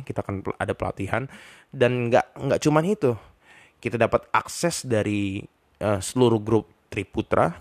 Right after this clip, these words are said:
Grup Triputra mungkin, by the way, mungkin teman-teman yang belum tahu, grup Triputra itu didirikan oleh Theodor, eh, T-, T-, T P Rahmat, Theodor Permadi Rahmat kalau nggak salah. Dia adalah presiden direkturnya Astra di zaman itu,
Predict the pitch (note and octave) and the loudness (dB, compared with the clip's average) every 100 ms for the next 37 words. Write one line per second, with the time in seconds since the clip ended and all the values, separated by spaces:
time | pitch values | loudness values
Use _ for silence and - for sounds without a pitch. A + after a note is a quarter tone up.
0 | A2+ A2+ - A#2+ A#2 C3 E3 D3+ D3 D#3+ | -4 -4 -2 -6 -4 -4 -2 -4 -4 2
1 | A#2+ A2 A#2+ D3 C3+ C3+ A#2+ A#2+ A#2 G#2+ | 2 4 2 0 0 -4 -2 -2 -2 -2
2 | G#2 G2+ G2+ C3 - - - - - _ | -2 0 2 2 0 -14 -20 -20 -20 _
3 | - A2 - B2 B2 B2+ C3+ C3 D3 G#2+ | -2 -2 0 0 2 2 2 2 -2 0
4 | G#2 G#2 B2+ A#2+ G2+ G2+ G2 G2 - _ | -2 0 0 2 0 0 -2 -6 -14 _
5 | _ _ _ _ _ _ _ A2+ G#2+ A2 | _ _ _ _ _ _ _ 4 6 2
6 | G#2+ - - - - G#2 G2 F#2+ F#2 - | 0 -18 -20 -20 -6 -2 0 -2 -6 -14
7 | _ _ G#2 - - G#2 - A2+ G#2+ - | _ _ -8 -8 -8 -6 2 4 2 0
8 | A#2+ E3+ - - G2+ G#2 G#2+ G2+ - G2 | -4 -4 -18 -10 -4 -2 -4 -8 -10 -10
9 | F#2+ G2+ G2 F#2+ - A#2+ - G2 F#2+ - | -8 -6 -6 -10 -4 -6 -4 -8 -8 -6
10 | G2 C3 - - D#3+ - A2+ G2+ G2+ G#2 | -4 -4 -6 -20 -20 2 2 2 0 0
11 | - G2+ G2 F#2+ - G#2 G#2 F#2 - - | 0 0 2 0 -2 -6 -4 -4 -4 0
12 | A#2 E3 - G2 F#2+ F#2+ F#2+ F#2+ C#3+ | 0 -2 -10 -6 -4 -4 -6 -6 -6